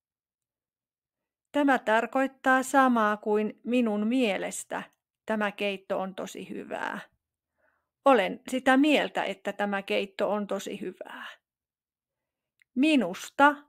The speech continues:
tämä keitto on tosi hyvää. Heistä matka oli liian pitkä. Eli heidän mielestä matka oli liian pitkä.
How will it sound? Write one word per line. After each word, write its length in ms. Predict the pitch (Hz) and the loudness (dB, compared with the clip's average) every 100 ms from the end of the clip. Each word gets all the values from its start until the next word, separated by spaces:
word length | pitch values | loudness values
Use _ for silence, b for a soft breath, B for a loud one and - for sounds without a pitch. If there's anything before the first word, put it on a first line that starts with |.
| _ - | _ 0
tämä 280 | 233 214 | 2 2
keitto 480 | 202 202 196 - 185 | 0 -2 -4 -4 -2
on 140 | 220 220 | -2 -2
tosi 360 | 180 - 202 | -6 -6 -10
hyvää. 580 | - - - - - - _ _ _ _ _ _ _ _ _ _ _ _ _ _ _ _ _ _ _ _ _ _ _ _ _ _ _ _ _ _ _ _ _ - | -10 -12 -14 -16 -18 -20 _ _ _ _ _ _ _ _ _ _ _ _ _ _ _ _ _ _ _ _ _ _ _ _ _ _ _ _ _ _ _ _ _ -2
Heistä 760 | 269 311 285 - - 214 208 - | 4 6 4 0 -2 2 2 0
matka 420 | 240 233 - - | 0 0 -2 -4
oli 300 | 202 233 254 | 0 2 2
liian 360 | 262 269 277 277 | 0 0 0 -2
pitkä. 500 | 269 214 - - - - _ _ _ _ _ _ _ _ _ _ _ _ _ 233 | -2 -6 -10 -18 -16 -16 _ _ _ _ _ _ _ _ _ _ _ _ _ -6
Eli 300 | 220 226 247 | -4 -2 0
heidän 360 | 240 180 214 | -2 0 0
mielestä 840 | 247 285 294 180 170 - - 160 - | 2 2 0 0 -4 -10 -10 -10 -8
matka 420 | 226 202 - - - | -6 -6 -6 -8 -6
oli 280 | 185 185 | -4 -8
liian 360 | - - - - | -10 -10 -12 -12
pitkä. 400 | - - - - | -14 -14 -18 -18